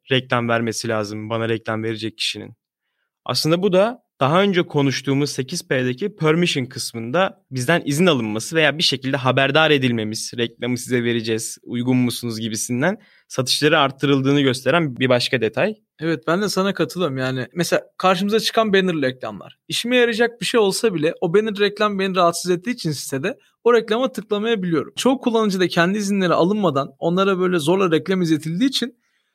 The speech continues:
Speaker 2: aslında sisteme değil de bu reklamı veren firmaya kızıp almayabiliyor ürünü. Bu da aslında pazarlamanın sekiz P'sinden biri. Ama çok temel bir şey. Sadece izinle de satışlar artmayabiliyor.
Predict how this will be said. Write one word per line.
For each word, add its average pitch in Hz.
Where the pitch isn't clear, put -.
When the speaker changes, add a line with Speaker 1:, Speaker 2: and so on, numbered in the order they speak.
Speaker 2:
aslında 202
sisteme 214
değil 285
de 127
bu 190
reklamı 202
veren 226
firmaya 202
kızıp 208
almayabiliyor 170
ürünü. 127
Bu 214
da 233
aslında 202
pazarlamanın 180
sekiz -
P'sinden 196
biri. 160
Ama 254
çok 233
temel 202
bir 135
şey. -
Sadece 202
izinle 180
de 220
satışlar 156
artmayabiliyor. 151